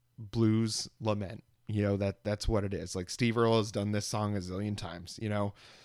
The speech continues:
It's just very much like, uh, Scott H. Byram with Still Drunk, Still Crazy, Still Blue is, like, that same ki-, that same kind of thing where it's, you know, I think those kept,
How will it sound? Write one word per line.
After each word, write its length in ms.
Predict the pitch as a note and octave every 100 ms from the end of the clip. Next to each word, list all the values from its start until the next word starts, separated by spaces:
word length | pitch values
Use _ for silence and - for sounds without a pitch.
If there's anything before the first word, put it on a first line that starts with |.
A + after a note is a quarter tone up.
| - - _
It's 240 | B2+ G#2+ -
just 260 | B2+ A2 A2
very 300 | A#2 C3 B2+
much 500 | A2 A2 - - - _ _ _ _ _ _ _ _ _ _ _ _ _ - _
like, 300 | A2+ G#2 G2
uh, 180 | A2+ G#2
Scott 320 | G2 - B2
H. 240 | B2+ A#2 -
Byram 360 | A2 A2 F#2+
with 140 | F#2 F#2 -
Still 320 | - A#2 G#2+
Drunk, 340 | G2+ G#2 G#2+
Still 220 | - A2
Crazy, 400 | G2 A2 G#2 G2+
Still 260 | G2 - F#2+
Blue 360 | G2+ G2+ G#2 G2
is, 120 | F2+
like, 140 | F#2+ - - - -
that 280 | G#2 F#2+
same 360 | - A#2+ G#2+ G#2+
ki-, 120 | - G#2+
that 220 | A2+ -
same 280 | - A#2+ A#2+
kind 200 | B2 A2+
of 80 | G#2
thing 320 | A2 F#2+ E2+
where 140 | F#2 F#2
it's, 260 | - - - - - _
you 100 | A#2+
know, 60 | A2+
I 80 | A2+
think 260 | C3+ C3 -
those 340 | A#2+ A#2+ A#2
kept, 580 | - - A2+ - -